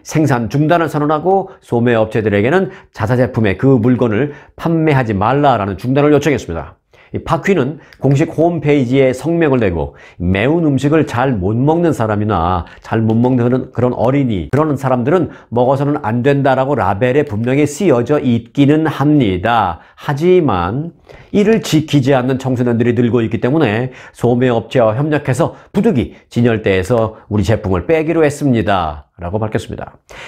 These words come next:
해당 제품 포장지에는 실제로 쓰여져 있는 문구가 이렇습니다. 챌린지를 할 수 있는데 이 챌린지는 매운 음식에 대해서 민감한 사람이나 기저질환이 있는 사람이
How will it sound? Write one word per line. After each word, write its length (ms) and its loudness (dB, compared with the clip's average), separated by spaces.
해당 260 0
제품 220 -2
포장지에는 640 2
실제로 540 0
쓰여져 320 2
있는 160 0
문구가 320 -2
이렇습니다. 540 -4
챌린지를 560 2
할 120 -2
수 120 -2
있는데 260 2
이 200 0
챌린지는 760 2
매운 420 0
음식에 460 0
대해서 320 0
민감한 540 2
사람이나 580 0
기저질환이 640 2
있는 220 0
사람이 640 0